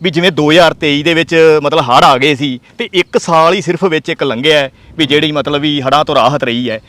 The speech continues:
ਤੇ ਬਾਈ ਜੀ, ਜਿਵੇਂ ਦੋ ਹਜ਼ਾਰ ਤੇਈ ਦਾ ਮਤਲਬ ਜਿਵੇਂ ਇੱਥੋਂ ਦਾ ਮਾਰਿਆ ਹੋਇਆ ਕਿਸਾਨ ਤਾਂ ਹਜੇ ਤਾਂ ਉਹ ਹੀ ਨਹੀਂ ਉੱਠ ਸਕਿਆ ਹੋਣਾ, ਤੇ ਨਾਲੇ ਜਿਹੜਾ ਇਹ ਏਰੀਆ ਹੈ,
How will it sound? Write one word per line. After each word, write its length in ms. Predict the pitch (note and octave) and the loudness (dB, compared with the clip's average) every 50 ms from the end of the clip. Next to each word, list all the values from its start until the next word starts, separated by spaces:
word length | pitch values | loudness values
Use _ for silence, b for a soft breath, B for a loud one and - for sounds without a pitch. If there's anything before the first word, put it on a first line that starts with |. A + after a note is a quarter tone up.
| B B B B | B B B B
ਤੇ 60 | - D3+ | -6 -4
ਬਾਈ 220 | C#3 C#3 C3+ C3+ D3 | -4 -4 -4 -4 -6
ਜੀ, 100 | F3+ G#3 | -6 -6
ਜਿਵੇਂ 200 | D3+ E3 E3 F3 | -6 -6 -6 -4
ਦੋ 180 | D#3 C3+ B2 A#2 | -4 -4 -2 -2
ਹਜ਼ਾਰ 240 | B2 C3 C3+ C#3 B2+ | 0 0 0 -2 -4
ਤੇਈ 560 | - - A#2+ A#2 A#2+ B2 B2+ C3 C3+ C3 C3 B2+ | -4 -6 -4 -4 -4 -6 -6 -6 -6 -6 -4 -2
ਦਾ 120 | C#3 C3+ | -2 -2
ਮਤਲਬ 340 | B2+ B2+ B2 C3 C3 B2+ B2+ | -2 -2 -4 -4 -4 -4 -4
ਜਿਵੇਂ 180 | B2 B2+ C3 | -6 -6 -6
ਇੱਥੋਂ 240 | C#3 - - - C#3+ | -6 -6 -8 -8 -4
ਦਾ 100 | C3+ C#3+ C3+ | -4 -2 -2
ਮਾਰਿਆ 380 | A#2+ A2 G#2 G#2 G#2+ A#2 C3 B2 | -2 -2 -2 0 0 0 0 0
ਹੋਇਆ 200 | A#2+ C3 A#2+ B2 | 0 -2 -2 -2
ਕਿਸਾਨ 600 | A#2+ A#2 - A#2 G#2+ G2+ G2+ G#2+ G#2+ A2 A2 G#2+ b b b b b - | -4 -6 -6 -6 -6 -4 -4 -4 -6 -8 -10 -14 b b b b b -2
ਤਾਂ 80 | D#3+ | 0
ਹਜੇ 220 | C3+ C3+ A#2 A#2+ C#3 | 0 0 0 -2 -2
ਤਾਂ 140 | - - | -2 -4
ਉਹ 240 | F3+ - D3+ C#3 D#3 | -4 -4 -6 -6 -6
ਹੀ 60 | F3 | -6
ਨਹੀਂ 100 | F#3 F3 | -6 -6
ਉੱਠ 140 | E3+ D#3 - | -8 -10 -8
ਸਕਿਆ 320 | - E3+ D3 - F3 D3+ D3 | -8 -8 -6 -2 -2 -2 0
ਹੋਣਾ, 200 | C#3+ C#3+ D3 D#3+ | 0 -2 -4 -4
ਤੇ 100 | F#3+ F3 | -4 -4
ਨਾਲੇ 320 | C#3+ C3 C3 C3 D3+ D#3+ | -2 -2 0 0 0 -2
ਜਿਹੜਾ 260 | C#3 C3 D3 D#3 F3+ E3 | -2 -2 0 0 0 0
ਇਹ 260 | D#3+ D#3+ D3+ B2+ B2+ | 0 -2 -2 -4 -4
ਏਰੀਆ 240 | B2+ B2+ C3 C#3+ D3 | -4 -2 -2 0 0
ਹੈ, 140 | C#3+ C#3 | -2 -2